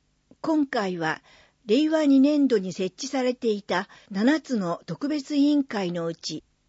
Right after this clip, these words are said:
次の二つの委員会を紹介するよ。一、新たなまちづくりに関する特別委員会。都市部と郊外部におけるまちづくり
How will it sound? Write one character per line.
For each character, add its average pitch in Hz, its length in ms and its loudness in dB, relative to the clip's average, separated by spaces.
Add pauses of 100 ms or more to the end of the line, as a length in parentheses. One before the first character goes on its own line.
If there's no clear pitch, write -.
(100)
次 254 300 0
の 240 180 4
二 294 240 -4
つ 320 140 -6
の 269 160 2
委 190 80 -2
員 254 240 4
会 175 320 -4
を 151 200 -4
紹 214 260 -4
介 233 240 -4
す - 160 -12
る 220 120 -4
よ。 240 240 -2 (1800)
一、 214 460 -8 (500)
新 311 240 0
た 285 140 -2
な 214 120 -2
ま 180 140 -2
ち 320 120 -2
づ 311 120 -4
く 302 140 -4
り 240 160 0
に 185 100 -6
関 220 280 -4
す 220 160 -10
る 175 180 -2
特 165 260 -8
別 285 260 -4
委 277 40 2
員 269 340 2
会。 156 340 -10 (1080)
都 214 100 -4
市 311 180 -2
部 277 140 -4
と 180 180 2
郊 285 280 -2
外 302 240 0
部 226 100 -4
に 202 140 -4
お 180 100 -2
け 240 180 -2
る 165 180 -2
ま 160 140 -6
ち 269 140 -4
づ 254 160 -6
く 196 140 -8
り 139 160 -10